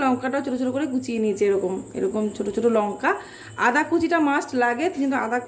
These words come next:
আদাটা বাড়ন্ত ঘরে, তো আদাটা আমি দিতে পারবো না, গোলমরিচ দেবো, গোলমরিচ powder দেবো। তো plain আলু দিয়ে বানাচ্ছি, একটু বাদাম দেবো, ঠিক আছে? তো এখানে কড়াই চাপিয়ে দিয়েছি, সবার আগে কড়াইতে দিয়ে দেবো পরিমাণ মতো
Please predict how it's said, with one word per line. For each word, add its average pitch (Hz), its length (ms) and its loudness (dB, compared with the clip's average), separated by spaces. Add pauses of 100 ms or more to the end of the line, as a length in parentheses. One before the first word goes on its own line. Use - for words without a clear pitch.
(160)
আদাটা 247 260 0 (120)
বাড়ন্ত 240 300 0 (140)
ঘরে, 262 240 4
তো 277 60 0 (100)
আদাটা 226 260 0
আমি 240 140 4
দিতে 240 160 2
পারবো 247 200 4
না, 359 40 6 (100)
গোলমরিচ 240 500 4
দেবো, 208 160 0 (480)
গোলমরিচ 208 400 2
powder 196 300 0
দেবো। 190 200 0
তো 226 120 -2
plain 285 180 4 (100)
আলু 247 180 2
দিয়ে 285 160 0
বানাচ্ছি, 277 300 2
একটু 285 180 -4
বাদাম 196 220 0 (100)
দেবো, 185 140 0 (480)
ঠিক 311 220 -6
আছে? 339 200 0
তো 269 120 -2
এখানে 285 260 0
কড়াই 262 300 2
চাপিয়ে 294 320 -2
দিয়েছি, 285 300 -2 (480)
সবার 262 320 2
আগে 302 120 0 (100)
কড়াইতে 254 260 2 (220)
দিয়ে 247 200 -2
দেবো 247 160 2 (140)
পরিমাণ 247 340 4
মতো 240 120 2